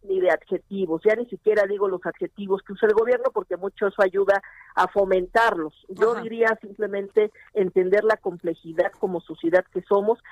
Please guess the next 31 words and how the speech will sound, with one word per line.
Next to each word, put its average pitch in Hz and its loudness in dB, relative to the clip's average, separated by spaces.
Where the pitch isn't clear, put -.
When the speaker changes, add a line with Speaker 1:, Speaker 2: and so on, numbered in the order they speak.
Speaker 1:
y 220 -2
tener 214 2
mucho 311 -2
cuidado 226 2
y 220 0
alertar 190 0
que 202 -2
no 202 -4
se 220 -2
nos 180 -6
quieran 196 2
dar 190 2
lecciones 202 -4
o 190 2
reescribir 180 -2
la 180 4
historia 196 0
sin 165 -16
fundamento. 156 -4
Creo 185 -4
que 190 -10
por 202 4
ahí 202 0
va 196 2
un 196 -10
tema 190 0
de 175 -4
preocupación. - -10
Speaker 2:
Muy 247 -4
bien. 220 -4
Eh, 233 -2